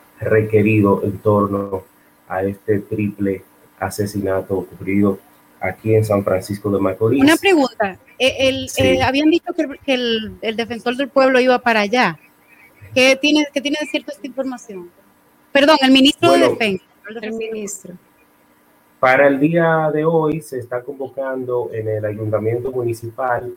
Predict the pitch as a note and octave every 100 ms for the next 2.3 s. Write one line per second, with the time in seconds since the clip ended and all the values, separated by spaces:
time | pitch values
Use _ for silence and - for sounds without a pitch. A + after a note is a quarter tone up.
0 | - G2 F#2 F2 F2 E2 - G3 _ _
1 | G2 F#2 F2+ F2 E2+ G2+ G2 G#2 G2 G#2
2 | A2 G#2+